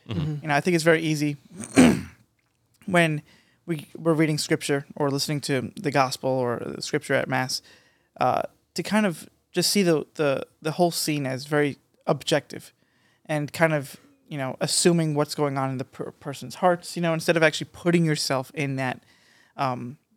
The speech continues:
Speaker 3: in that subjective experience. Uh, I was reminded, um, going through these notes of, uh,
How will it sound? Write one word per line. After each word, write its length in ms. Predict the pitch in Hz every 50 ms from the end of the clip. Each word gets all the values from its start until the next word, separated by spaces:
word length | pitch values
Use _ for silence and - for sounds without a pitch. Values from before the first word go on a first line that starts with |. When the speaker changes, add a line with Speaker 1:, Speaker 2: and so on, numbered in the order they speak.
| _ _
Speaker 3:
in 200 | - 160 160 160
that 180 | 151 147 135 -
subjective 520 | - 147 135 - - 147 135 - 147 127
experience. 680 | 120 - - - - 135 131 131 120 - - - - - _ _ _ _ _ _ _ _ _ -
Uh, 340 | 151 143 139 139 135 131 135 - _ _ _ _ _ _ _ _ _ -
I 140 | 170 170 190
was 180 | 240 226 190
reminded, 580 | 208 190 170 151 143 151 151 143 143 135 - - - - _ -
um, 260 | 147 135 135 131 120 123 -
going 180 | 165 165 165
through 160 | 160 - 160
these 180 | 143 139 131 143
notes 380 | 139 135 139 139 - - - -
of, 300 | - 143 139 139 127 -
uh, 280 | - 131 131 - -